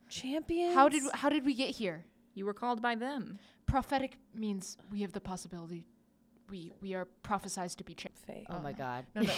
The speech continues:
Speaker 2: Wait, wait, wait,
Speaker 4: <laughs>
Speaker 2: wait, wait. They, they,
Speaker 4: That
Speaker 2: they
Speaker 4: would be
Speaker 2: brought us
Speaker 4: crazy.
Speaker 2: here?
Speaker 3: Yes.
Speaker 2: Th-, th-, they didn't seem to know that they brought us here.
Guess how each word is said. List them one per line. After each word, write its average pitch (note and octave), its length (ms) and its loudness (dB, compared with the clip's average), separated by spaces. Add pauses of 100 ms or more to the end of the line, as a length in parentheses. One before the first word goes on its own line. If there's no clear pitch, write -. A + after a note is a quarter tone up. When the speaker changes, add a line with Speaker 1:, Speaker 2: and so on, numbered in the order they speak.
(100)
Speaker 2:
Wait, A#3 140 8
wait, A#3+ 160 2
wait, A3+ 240 2
Speaker 4:
<laughs> - 0 -
Speaker 2:
wait, A3 160 4
wait. G#3 240 -2
They, A3+ 140 2
they, A3 180 4
Speaker 4:
That F3 80 6
Speaker 2:
they F3 60 10
Speaker 4:
would G#3 80 6
be A3+ 60 4
Speaker 2:
brought A#3 160 12
us D4 100 8
Speaker 4:
crazy. D4+ 120 2
Speaker 2:
here? E4 180 8 (580)
Speaker 3:
Yes. F#3+ 400 0 (460)
Speaker 2:
Th-, A3 200 -2
th-, A#3+ 180 -6
they B3 260 8
didn't A3 320 -2
seem - 440 -2
to G#3 80 -2
know G#3 100 2
that G3+ 140 -2
they G3+ 80 -2
brought G3 260 2
us F#3+ 120 -4
here. F#3+ 200 -2